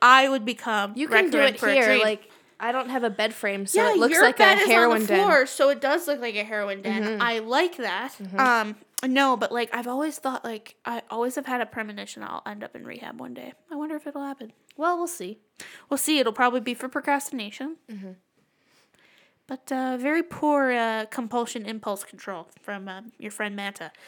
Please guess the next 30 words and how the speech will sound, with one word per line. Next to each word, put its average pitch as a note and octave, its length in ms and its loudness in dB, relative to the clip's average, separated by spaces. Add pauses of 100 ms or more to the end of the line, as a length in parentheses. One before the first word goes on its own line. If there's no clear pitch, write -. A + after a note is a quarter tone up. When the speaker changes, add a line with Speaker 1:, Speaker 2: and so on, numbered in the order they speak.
(220)
Speaker 1:
Anybody A#3+ 300 4
else B3 180 4
experience B3+ 480 -2
this? B3+ 300 -4 (360)
Share D#4 420 -2
your E4+ 200 2
stories B3+ 680 0
with A#3 120 -6
the A#3 60 -6
hashtag B3+ 540 0 (540)
Extreme D#4+ 400 -2
Pale C#4+ 220 0
Pod, C#4 420 2 (380)
hashtag C4+ 460 0
Brave. B3 400 -2 (240)
Speaker 2:
<laughs> D4 160 -10 (1120)
We C4 120 -2
wanna D#4 220 0
hear C#4+ 180 -2
your A#3+ 200 -2
courageous G3+ 580 -4
feats. - 440 -12 (300)
Speaker 1:
Wanna F4+ 180 -2
hear, F#4+ 460 4
uh, C#4 80 0
more C4+ 240 0
about B3 360 0
your A3+ 720 -4 (340)
stigmas. - 840 -8 (320)
Speaker 2:
Yeah. A#3+ 240 -14